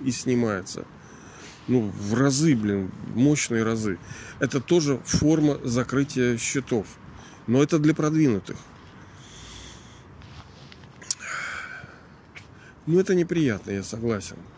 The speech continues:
Не, не очень приятно. Это не вся, не весь расклад, да, это часть расклада.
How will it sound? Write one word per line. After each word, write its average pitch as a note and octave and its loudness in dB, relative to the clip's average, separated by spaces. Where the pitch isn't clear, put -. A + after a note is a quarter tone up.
Не, G#2+ -4
не G2 -2
очень G2+ -4
приятно. G2 -6
Это E3 4
не C#3+ 8
вся, C3 0
не C3+ 6
весь B2 4
расклад, C3+ -2
да, C#3 0
это C3 -2
часть A#2+ 0
расклада. C3+ 0